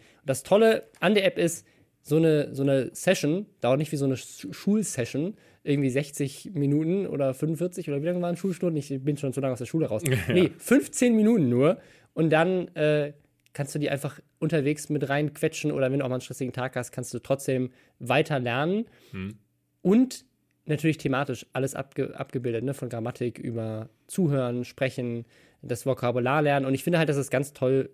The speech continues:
Speaker 1: gemacht ist. Du kriegst halt wirklich so interaktive Elemente. Du kriegst Bilder gezeigt, die du dann, da musst du, ne, auswählen, was wird auf dem Bild gezeigt. Und
Speaker 2: Also nicht so, nicht nur dieses spröde
Speaker 1: Genau, es ist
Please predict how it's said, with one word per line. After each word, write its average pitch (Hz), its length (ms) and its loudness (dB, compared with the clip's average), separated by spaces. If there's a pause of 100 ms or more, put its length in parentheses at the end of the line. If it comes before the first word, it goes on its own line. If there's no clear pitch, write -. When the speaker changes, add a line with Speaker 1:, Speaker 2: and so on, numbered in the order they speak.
Speaker 1:
gemacht 123 320 -4
ist. - 240 -8 (320)
Du 131 100 -6
kriegst 170 320 -2
halt 135 300 -2
wirklich 139 200 -4
so - 60 -6
interaktive 156 600 -2
Elemente. 110 380 -4
Du 120 100 -4
kriegst - 260 -8
Bilder 151 300 2
gezeigt, 117 600 -4
die 135 80 -2
du 131 120 -2
dann, 117 180 -4
da 117 60 -4
musst 120 160 -10
du, 120 80 -8 (160)
ne, 139 500 -6 (220)
auswählen, 135 440 -2
was 120 140 -10
wird - 100 -10
auf 113 60 -12
dem 120 160 -4
Bild 123 200 -2
gezeigt. 110 580 -8
Und 110 100 -4
Speaker 2:
Also 113 180 -2
nicht 110 180 -2
so, 107 100 -4
nicht 104 240 -6
nur 101 160 -4
dieses 90 260 -8
spröde 104 880 -2
Speaker 1:
Genau, 180 200 4
es 180 60 6
ist 175 40 2